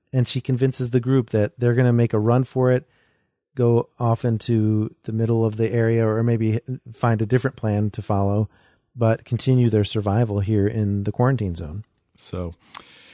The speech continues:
Speaker 2: it's a great show. Only eight episodes. They're not long episodes. In fact, they're on the rather short side in many cases. So if you haven't seen it, Netflix, The Rain, you won't be disappointed.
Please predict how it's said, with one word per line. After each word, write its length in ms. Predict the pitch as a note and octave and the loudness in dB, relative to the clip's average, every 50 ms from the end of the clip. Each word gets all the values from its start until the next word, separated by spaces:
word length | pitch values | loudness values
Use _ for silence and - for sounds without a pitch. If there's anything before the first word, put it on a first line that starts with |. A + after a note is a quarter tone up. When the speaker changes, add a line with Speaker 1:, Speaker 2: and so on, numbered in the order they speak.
| _ _ _ | _ _ _
Speaker 2:
it's 140 | C3+ C3+ - | -4 0 2
a 60 | D#3+ | 2
great 360 | B2+ - D3+ F#3 F#3+ G3+ F#3 | 2 2 -2 -2 -2 -2 -2
show. 420 | - - F#3+ F#3+ F3 F3 F3 F3+ - - | -2 -2 0 0 0 0 0 -2 -4 -4
Only 320 | F3+ G#3+ G#3+ G#3 G3+ F3+ | -2 0 0 0 0 0
eight 180 | E3+ E3 D#3+ D3+ | 0 0 0 0
episodes. 880 | D3 C#3+ - - B2 - - C#3+ C3 B2+ B2 B2 B2 B2 A#2+ A2+ - - | 0 -2 -2 -4 -8 -4 -2 0 2 2 4 4 2 2 0 -2 -4 -4
They're 180 | - A#2+ A#2 A#2+ | -2 0 2 2
not 340 | A#2+ C3 C#3+ D#3 - - | 4 4 2 2 0 -2
long 520 | C3+ A#2+ A#2 B2 C3 C#3 C#3+ C#3+ C#3+ C#3+ - | -2 0 0 2 2 2 2 2 0 0 -2
episodes. 600 | G#2+ G#2 - - A2 - - G2 G2 A2 A2 G#2+ | -4 -6 -6 -6 -10 -8 -6 -4 -2 -2 -2 -2
In 80 | A#2 G#2+ | -4 -4
fact, 300 | - - C3 C3+ C3+ - | -2 0 -2 -2 -2 -2
they're 140 | A2+ G#2+ A2 | -2 0 0
on 100 | A2 G#2 | 0 0
the 100 | G#2 G#2+ | 0 0
rather 300 | G#2 A2 A2+ A2 G#2+ G#2 | 0 0 2 2 0 -2
short 400 | - - - C3 D#3+ G#3 - - | -2 -2 -2 0 0 0 -2 -2
side 500 | - - G#2 F2+ F2 E2+ E2 E2 D2+ - - - | -2 -2 -2 -2 -2 -6 -6 -8 -12 -14 -4 0
in 160 | G#2 F#2+ F#2 | 2 2 4
many 240 | F2 F#2+ F#2+ F#2 F2 | 4 2 2 0 0
cases. 560 | - - G2+ F2 F2 F2 - - - F2 F2 | 0 0 0 0 0 0 -2 -2 -2 -2 -2
So 340 | - - - G2+ G2+ G2 - - - - - - - - - - - - | -2 0 4 4 4 4 4 0 -6 -18 -18 -18 -18 -18 -20 -20 -10 -4
if 140 | - B2 - | -2 -2 0
you 40 | C3+ D3+ | 0 0
haven't 280 | F#3 G#3 G3 G3 E3+ | 2 2 0 0 0
seen 240 | - - G3 F#3 F3+ | 0 0 2 2 2
it, 180 | F3+ F3+ - _ _ _ _ _ _ - | 2 0 -2 _ _ _ _ _ _ -2
Netflix, 720 | A#2 D3+ F3+ - - E3+ F3 E3 D3+ D3 - - - - - _ | 0 0 -2 -2 -4 -2 0 0 0 0 -2 -6 -8 -10 -14 _
The 120 | - B2+ A#2+ | -6 -4 -2
Rain, 680 | A#2 C3 C#3+ C#3+ C#3+ C#3 C#3 C#3 C3+ C3 B2 A2 A2 - - _ | 0 0 2 2 2 2 4 4 2 2 0 -2 -8 -14 -16 _
you 220 | - G#2+ G#2+ G#2+ | -6 -4 -2 -2
won't 260 | G#2+ A2 A#2+ B2 A#2+ | 0 0 0 0 0
be 100 | A#2 A#2+ | 0 0
disappointed. 720 | G2 G#2+ G2+ - G2+ F#2 - G2 F#2+ F2+ E2+ E2+ E2+ F2 | 0 0 -2 -2 -6 -8 -6 -6 -4 -4 -6 -6 -8 -10